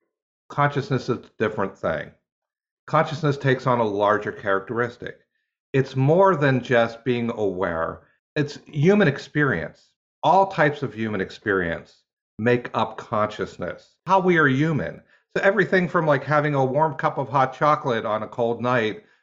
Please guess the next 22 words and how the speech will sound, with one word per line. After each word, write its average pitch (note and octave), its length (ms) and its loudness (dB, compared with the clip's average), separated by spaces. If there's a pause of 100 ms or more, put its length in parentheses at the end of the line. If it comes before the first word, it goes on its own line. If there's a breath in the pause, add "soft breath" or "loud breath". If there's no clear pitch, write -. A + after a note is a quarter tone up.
(120 soft breath)
or, B2 500 2
you C3 120 -10
know, A#2 340 -4 (120)
h-, C3+ 300 -6
finishing F#3+ 400 2
a D3+ 60 2
project D3+ 460 0
and A2+ 100 -4
experiencing D3 760 0
the A#2+ 80 2
joy G#2+ 560 2 (480)
of A#2 160 -2
finishing B2 340 -2
the A#2+ 80 0
project, A#2+ 460 0
or C3+ 380 2 (300 loud breath)
the E3+ 100 0
embrace F#3+ 400 2
of E3+ 80 0
a E3 120 6
loved F3+ 320 4
one F2+ 400 -2